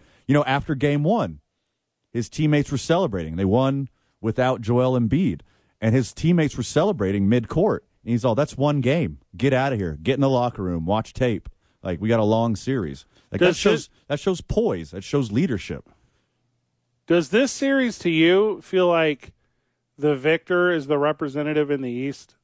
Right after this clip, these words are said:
Speaker 2: Like, and I'm not trying to knock the Knicks and the Heat because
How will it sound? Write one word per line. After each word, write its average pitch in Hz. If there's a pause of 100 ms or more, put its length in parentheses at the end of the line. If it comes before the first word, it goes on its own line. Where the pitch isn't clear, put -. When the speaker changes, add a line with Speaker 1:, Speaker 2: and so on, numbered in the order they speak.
Speaker 2:
Like, 143 (180)
and 156
I'm 202
not 254
trying 214
to 165
knock 156
the 143
Knicks 147
and 139
the 123
Heat 143
because 131